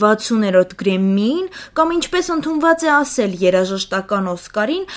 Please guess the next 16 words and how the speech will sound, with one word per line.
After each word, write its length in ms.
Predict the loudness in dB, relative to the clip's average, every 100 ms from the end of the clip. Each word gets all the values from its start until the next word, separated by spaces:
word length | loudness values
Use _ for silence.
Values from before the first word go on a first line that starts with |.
| -8 0
այս 160 | 0 0
տարի 240 | -2 -2 -2
կրկին 400 | -4 -4 -4 -4 -6
աստղերը 340 | -4 -2 -2 0
բողոք 340 | -2 -2 -4 -6
են 80 | -6
արտահայտել 580 | -4 -2 -2 0 -2 -2 0
սեռական 520 | 2 2 2 0 0
բռնության 520 | 0 0 0 -2 -2 -4
դեմ։ 100 | -10 -16 -20 -4 0
Այս 160 | 2 4
անգամ, 340 | 2 4 2 4
որպես 340 | 4 4 2 4
զորակցության 640 | 2 2 -2 -6 -2 -4 -2 -4
արտահայտման 720 | -2 -4 -2 -2 -2 -4 -2 -2
միջոց, 340 | 0 0 0